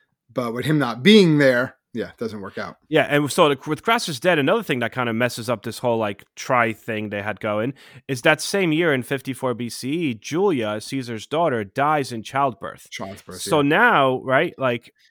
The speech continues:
Speaker 1: Doesn't have that
Speaker 2: Pompey's kinda
Speaker 1: connection with Pompey
Speaker 2: P O'd.
Speaker 1: anymore, yeah.
Speaker 2: Yeah, Pompey's kinda
Speaker 1: Yeah.
Speaker 2: P O'd. So he winds up taking full control of Rome. He becomes the sole military leader of Rome. Pompey does.
Speaker 1: He
Speaker 2: This
Speaker 1: orders Caesar home, right? He
Speaker 2: Yes.
Speaker 1: orders him home. Caesar's getting too popular, so he orders Caesar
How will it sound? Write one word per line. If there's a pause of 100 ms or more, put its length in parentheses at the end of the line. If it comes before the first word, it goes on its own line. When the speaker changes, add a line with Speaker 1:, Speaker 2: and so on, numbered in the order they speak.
(280)
Speaker 1:
Doesn't
have
that
Speaker 2:
Pompey's
kinda
Speaker 1:
connection
with
Pompey
Speaker 2:
P
O'd.
Speaker 1:
anymore,
yeah.
Speaker 2:
Yeah,
Pompey's
kinda
Speaker 1:
Yeah.
Speaker 2:
P
O'd. (200)
So
he
winds
up
taking
full
control
of
Rome. (200)
He
becomes
the
sole
military
leader
of
Rome.
Pompey
does. (260)
Speaker 1:
He
Speaker 2:
This
Speaker 1:
orders
Caesar
home, (100)
right?
He
Speaker 2:
Yes.
Speaker 1:
orders
him
home. (220)
Caesar's
getting
too
popular,
so
he
orders
Caesar